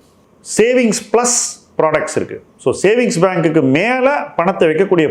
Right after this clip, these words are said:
ப்ராடக்ட்ஸ் எக்கச்சக்கமா இருக்கு. இந்த ப்ராடக்ட்ஸ் ஏன் உங்களெல்லாம் வந்து ரீச் பண்றது இல்லைன்னு ஒரு சின்ன சீக்ரெட் சொல்லட்டுமா?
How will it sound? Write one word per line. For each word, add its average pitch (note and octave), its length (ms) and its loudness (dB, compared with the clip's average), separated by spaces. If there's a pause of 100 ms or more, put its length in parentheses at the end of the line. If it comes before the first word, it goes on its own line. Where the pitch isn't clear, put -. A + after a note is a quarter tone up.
ப்ராடக்ட்ஸ் - 400 -2
எக்கச்சக்கமா - 720 -2
இருக்கு. - 240 -10 (1300)
இந்த F3 140 0
ப்ராடக்ட்ஸ் G3 480 -2
ஏன் G3+ 160 0
உங்களெல்லாம் D3+ 440 0
வந்து C#3+ 100 0
ரீச் E3+ 260 -4
பண்றது B2 260 0
இல்லைன்னு A#2 260 0
ஒரு A2 160 -2
சின்ன C3 220 -4
சீக்ரெட் A2 420 -8
சொல்லட்டுமா? G2 380 -8